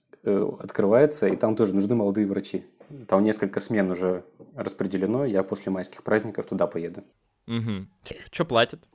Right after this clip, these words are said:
Speaker 1: Н-, никто ничего не обещает. Ну, зна-, знаешь, есть эти президентские надбавки, типа восемьдесят тысяч врачам за работу с ковидом. Вот, но я почитал распоряжение это, э, правительства,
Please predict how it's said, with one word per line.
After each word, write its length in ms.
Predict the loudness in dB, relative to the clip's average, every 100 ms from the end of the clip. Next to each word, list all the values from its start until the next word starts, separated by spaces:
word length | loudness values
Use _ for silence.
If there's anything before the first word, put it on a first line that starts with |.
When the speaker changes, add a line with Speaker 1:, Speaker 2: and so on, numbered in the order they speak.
| _ -12
Speaker 1:
Н-, 120 | -6 -2
никто 360 | -2 -2 0
ничего 300 | 2 2 0
не 60 | 0
обещает. 520 | 0 -2 0 -2 -2
Ну, 200 | -2 -2 0
зна-, 180 | 2 4
знаешь, 320 | 4 2 2
есть 220 | -2 0
эти 160 | -6 -4
президентские 640 | -2 -2 -2 -4 -4 -6
надбавки, 440 | -2 0 0 -2
типа 220 | -2 2
восемьдесят 480 | 2 2 0 -2 -2
тысяч 200 | -2 -2
врачам 340 | -2 -2 -2 0
за 120 | 2
работу 340 | 2 2 -4
с 60 | -6
ковидом. 420 | -4 -4 -6 -10 -16 -20 -20 -20 -20 -20 -20 _
Вот, 300 | -4 -2 0
но 280 | 0 0 -4 -4
я 140 | -2
почитал 640 | 0 -4 -4 0 0 0 -8 _ _ _ _ _
распоряжение 760 | -8 -4 -4 -2 0 0 -2
это, 200 | -4 -8 -14 -18
э, 140 | -12 -10
правительства, 680 | -2 -2 -2 -8 -10 -18